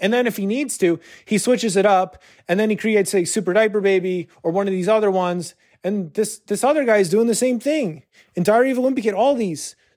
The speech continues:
they, they found a formula, and they, they, they just keep doing it.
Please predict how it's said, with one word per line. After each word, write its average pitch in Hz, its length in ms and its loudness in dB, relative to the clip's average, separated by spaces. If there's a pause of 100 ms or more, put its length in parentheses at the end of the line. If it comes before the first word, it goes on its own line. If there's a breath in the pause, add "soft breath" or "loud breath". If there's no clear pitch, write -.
they, 226 140 2
they 208 240 -2
found 277 360 0
a 247 60 2
formula, 247 360 0
and 208 80 0
they, 190 120 0
they, 196 180 -2
they 190 120 0
just - 320 -8
keep 202 260 -4
doing 269 380 0
it. 123 240 -10